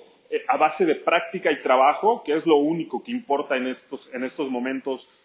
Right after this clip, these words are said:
y hacia el futuro para, para la industria del modelaje. Creo que esa es la manera en la que podemos evitar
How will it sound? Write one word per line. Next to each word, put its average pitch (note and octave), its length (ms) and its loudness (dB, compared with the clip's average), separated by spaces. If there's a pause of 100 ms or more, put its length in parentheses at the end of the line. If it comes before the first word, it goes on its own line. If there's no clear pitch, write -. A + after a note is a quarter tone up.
(100)
y D3 80 0
hacia C#3 240 0
el C3 80 2
futuro D3+ 480 -2
para, A#2+ 420 -4
para C3 200 0
la C3 80 -2
industria D3 420 -4
del C3 140 0
modelaje. A#2+ 640 -6 (840)
Creo D#3+ 380 2
que F#3 320 -2 (1120)
esa D3+ 180 0
es E3+ 60 -2
la F3 100 4
manera D3 340 4
en C3+ 100 2
la A#2+ 100 -2
que B2+ 80 -14
podemos C#3+ 480 -4
evitar B2 440 0